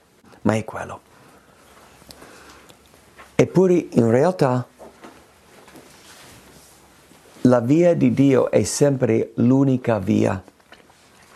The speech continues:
giusta che ci porta a avere benedizioni. Anche quando non riusciamo a vedere come potrebbe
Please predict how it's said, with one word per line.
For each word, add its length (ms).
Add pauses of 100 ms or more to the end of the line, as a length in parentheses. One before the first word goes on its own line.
(280)
giusta 600 (120)
che 160
ci 200
porta 300
a 40
avere 220
benedizioni. 760 (1200)
Anche 420
quando 460
non 240
riusciamo 680
a 60
vedere 420
come 300
potrebbe 800